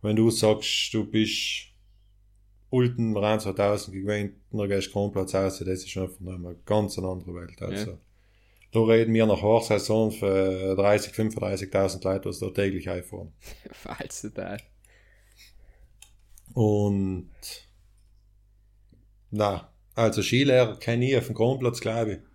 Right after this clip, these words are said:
Speaker 1: fünf, aber die sind alle über siebzig, wenn nicht achtzig,
Speaker 2: <laughs>
Speaker 1: die, die keinen Helm aufhaben.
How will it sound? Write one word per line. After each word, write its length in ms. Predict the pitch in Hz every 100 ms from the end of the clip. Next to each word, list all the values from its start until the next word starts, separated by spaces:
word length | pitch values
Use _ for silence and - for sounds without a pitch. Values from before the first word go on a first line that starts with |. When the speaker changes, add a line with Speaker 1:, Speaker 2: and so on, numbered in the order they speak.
| _ _ _ _ -
Speaker 1:
fünf, 340 | 131 151 151
aber 760 | 160 131 - _ _ - 107 107
die 60 |
sind 160 | 113 101
alle 220 | 110 120 117
über 120 | 117
siebzig, 580 | - 123 - 123 - _ -
wenn 140 | 110
nicht 120 | 113
achtzig, 500 | 120 120 - 120 - - 139 - -
Speaker 2:
<laughs> 340 | - - - -
Speaker 1:
die, 100 | 117
die 160 | 110 -
keinen 280 | 127 110
Helm 260 | 87 85 85
aufhaben. 540 | 87 - - 92 82